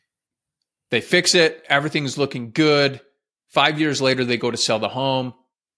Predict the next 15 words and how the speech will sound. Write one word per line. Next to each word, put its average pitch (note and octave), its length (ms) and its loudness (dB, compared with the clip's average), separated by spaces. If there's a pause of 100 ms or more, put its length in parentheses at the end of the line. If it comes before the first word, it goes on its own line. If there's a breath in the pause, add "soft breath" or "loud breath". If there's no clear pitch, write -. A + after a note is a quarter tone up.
(540)
They A#2+ 160 0
don't A#2+ 400 0
disclose A#2 760 0
that G#2 120 -4
the G#2+ 80 -8
sewer A2 240 0
line G#2 200 0
had G2+ 200 -2
to G2+ 60 -6
be F#2+ 140 -2
repaired, F2 420 -4 (300)
and G#2+ 180 -2
they G#2 80 2
don't A2+ 320 -2
disclose G#2+ 840 0